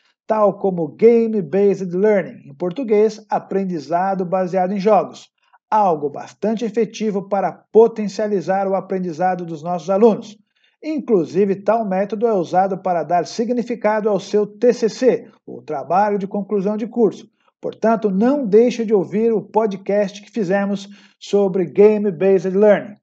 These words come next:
Você ainda receberá como bônus cento e quatorze horas de conteúdos adicionais e instrumentais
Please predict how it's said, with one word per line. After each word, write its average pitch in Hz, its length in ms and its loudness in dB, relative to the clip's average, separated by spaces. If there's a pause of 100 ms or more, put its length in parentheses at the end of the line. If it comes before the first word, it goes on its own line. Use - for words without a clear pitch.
(560)
Você 302 380 -2
ainda 202 440 0
receberá 175 760 -4
como 185 260 -6
bônus 190 560 -2 (340)
cento 269 520 -4
e 233 60 -6
quatorze 196 640 0
horas 202 420 4
de 175 100 -10
conteúdos 185 960 -2
adicionais 202 1120 -4 (380)
e 175 180 -2
instrumentais 214 1000 -2